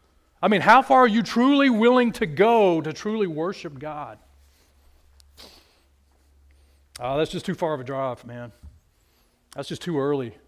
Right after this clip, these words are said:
Uh, ch-, church more than once a week, man, that's just too difficult for my schedule. Uh, you know, discipleship, that's gonna cost a lot of time and, and effort and energy. I just don't have that in my busy schedule. I got a lot of other things I have to work around.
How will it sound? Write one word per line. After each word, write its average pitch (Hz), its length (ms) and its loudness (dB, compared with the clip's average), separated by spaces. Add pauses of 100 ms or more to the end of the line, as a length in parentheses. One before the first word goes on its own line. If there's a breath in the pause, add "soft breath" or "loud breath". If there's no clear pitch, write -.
(800)
Uh, 139 220 -6
ch-, - 260 -12
church 175 280 -4
more 185 120 0
than 160 120 -2
once 170 160 -4
a 147 40 -6
week, 147 240 -4
man, 139 180 -8
that's 143 120 -10
just 143 140 -12
too 170 100 -10
difficult 147 400 -8
for 135 80 -12
my 127 140 -6
schedule. 127 500 -14 (880)
Uh, 139 320 2
you 151 80 -6
know, 175 140 -2
discipleship, 165 600 -4
that's 151 200 -4
gonna 156 100 -10
cost 147 320 -10
a 143 40 -16
lot 143 180 -8
of 127 60 -16
time 147 460 -6
and, 131 240 -12
and 131 240 -14
effort 147 380 -6
and 135 120 -12
energy. 143 300 -8
I 135 120 -8
just 147 100 -14
don't 139 140 -10
have 135 140 -8
that 135 100 -6
in 127 60 -14
my 127 80 -10
busy 127 260 -14
schedule. 120 440 -18 (460 soft breath)
I 143 60 -8
got 175 100 2
a 160 80 0
lot 151 100 2
of 139 60 -6
other 165 220 -2
things 139 260 -6
I 135 60 -4
have 127 100 -6
to 135 60 -10
work 131 260 -6
around. 117 640 -10